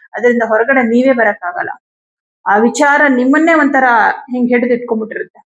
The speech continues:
ಅಷ್ಟು ಅವಕಾಶಗಳನ್ನ ಕೊಡ್ಬಾರ್ದು. ಹಾಗೆ ಬೇರೆಯವ್ರ ವಿಚಾರಗಳ ಬಗ್ಗೆ ತಲೆ ಕೆಡಿಸ್ಕೋಬಾರ್ದು. ಕೆಲ್ಸದ ಕಡೆ ಗಮನ ಕೊಡಿ.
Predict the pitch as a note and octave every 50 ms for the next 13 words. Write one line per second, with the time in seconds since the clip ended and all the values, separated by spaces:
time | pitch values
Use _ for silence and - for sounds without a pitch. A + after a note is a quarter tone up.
0 | - - A#3+ - - - - C#4+ B3 A#3+ A#3+ A#3+ C4 C4 C4 C4+ B3+ B3+ B3 B3
1 | B3 A3 G#3 G3+ G3 G#3+ G#3 G3+ G3+ G3 - - - _ _ _ _ _ _ _
2 | _ - A#3 A3+ A#3 C4+ C4 A3+ A#3+ A#3 B3 B3+ C4 C4 B3+ B3 A#3+ B3 B3 A3+
3 | A3+ A3 A3 A3+ G#3 G#3+ G#3 B3+ B3+ B3+ A3 A3+ G#3+ G#3+ G#3+ G#3 G#3+ - - G#3+
4 | G#3 G#3 G#3 G3 - - A#3+ A#3+ A#3 A#3+ C#4 C4+ - - B3 A#3 A3+ G#3+ G#3 G#3+
5 | A3 A3 A3 - G#3 G3 - -